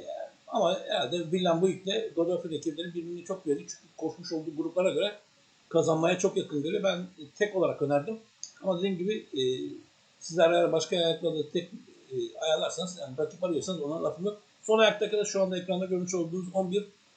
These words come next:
Research, e, Result, bir nolu Creative World'la ekürü, iki ekürü var. Chad Brown'un antrenör ettiği bu safkanlar da bayağı kaliteli safkanlar. İlk yarışında zaten üçüncülüğü de iyi bir gruptaydı. Murat Ortiz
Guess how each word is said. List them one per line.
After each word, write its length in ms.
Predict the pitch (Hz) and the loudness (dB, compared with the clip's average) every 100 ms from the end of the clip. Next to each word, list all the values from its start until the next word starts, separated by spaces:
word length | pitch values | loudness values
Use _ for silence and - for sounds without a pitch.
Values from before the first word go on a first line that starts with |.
| _ - | _ -2
Research, 960 | 147 160 202 190 185 190 - - - | 2 4 4 4 0 0 0 0 2
e, 20 | |
Result, 440 | 117 127 175 156 131 - | 0 2 4 2 0 -8
bir 180 | 147 185 | -8 -2
nolu 280 | 175 190 190 - | 2 2 0 0
Creative 380 | 180 175 190 175 | 0 2 0 -2
World'la 520 | 156 190 190 175 143 - | 6 6 6 0 -4 -4
ekürü, 460 | 220 185 202 220 - _ - | -4 0 0 0 -8 _ -14
iki 200 | 180 160 | -6 -6
ekürü 280 | - 175 196 | -2 2 4
var. 220 | 185 190 - _ _ _ | 4 0 -10 _ _ _
Chad 260 | - 180 180 | -2 0 2
Brown'un 400 | 170 170 180 180 | 4 4 2 -4
antrenör 420 | 160 151 160 180 | -4 0 2 2
ettiği 380 | 170 - 143 131 - | 2 0 -2 -2 -2
bu 60 | |
safkanlar 520 | 202 - 160 170 175 | -2 0 -2 -4 -6
da 120 | - 160 | -8 -2
bayağı 300 | 190 156 170 | 2 2 2
kaliteli 420 | 175 185 185 165 | 2 2 0 -2
safkanlar. 600 | - 160 - 170 190 214 - _ _ _ - | 0 0 0 -2 0 -2 -8 _ _ _ -10
İlk 160 | 170 | 0
yarışında 320 | 185 160 185 175 | 2 2 -2 0
zaten 300 | 185 190 180 | 0 0 -2
üçüncülüğü 500 | 180 170 151 196 175 | -2 0 0 0 2
de 100 | 147 | 0
iyi 300 | 143 190 180 | 0 0 2
bir 100 | 160 | 2
gruptaydı. 400 | 156 202 185 190 - - 160 156 _ 175 | 2 0 0 -2 -6 -16 -20 -20 _ -4
Murat 260 | 170 165 | -2 0
Ortiz 240 | 175 175 | -2 -4